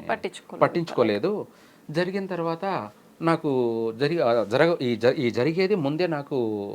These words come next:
Speaker 2: తెలిసిపోయింది" అని చెప్పేసి అందరికీ చెప్పుకుంటుంటారు.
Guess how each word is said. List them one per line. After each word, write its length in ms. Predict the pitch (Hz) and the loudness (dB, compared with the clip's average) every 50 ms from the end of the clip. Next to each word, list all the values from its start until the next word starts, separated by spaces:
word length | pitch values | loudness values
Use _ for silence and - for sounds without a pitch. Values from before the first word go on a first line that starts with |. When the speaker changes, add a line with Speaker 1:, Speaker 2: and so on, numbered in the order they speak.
| 101 - - - | -12 -14 -6 -4
Speaker 2:
తెలిసిపోయింది" 760 | 131 127 127 - - - 120 110 107 101 101 104 139 160 - - _ _ - - - _ _ _ - | -4 -4 -4 -8 -6 -4 -4 -4 -2 -4 -6 -8 -10 -10 -12 -16 _ _ -20 -20 -20 _ _ _ -8
అని 100 | 151 151 147 | -8 -8 -8
చెప్పేసి 540 | 131 - 104 95 - - 147 110 104 127 - - - | -6 -6 -6 -8 -6 -8 -10 -8 -8 -10 -12 -14 -12
అందరికీ 280 | 123 107 98 92 87 - 85 | -10 -10 -10 -10 -12 -14 -16
చెప్పుకుంటుంటారు. 720 | 82 - - - 90 87 - 95 92 92 - - - - | -16 -16 -16 -18 -18 -18 -18 -20 -20 -20 -20 -20 -20 -20